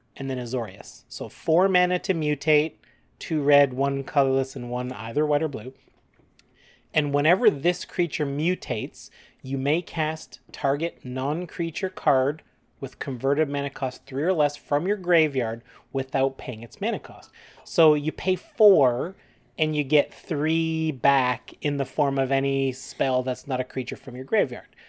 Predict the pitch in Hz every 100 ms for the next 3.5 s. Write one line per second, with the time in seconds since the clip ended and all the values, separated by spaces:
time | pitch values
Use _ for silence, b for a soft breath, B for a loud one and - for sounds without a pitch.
0 | b b b _ 127 123 117 113 123 _
1 | 196 254 233 247 233 226 220 214 - 254
2 | - 110 156 - - 240 - B B B
3 | - - 160 156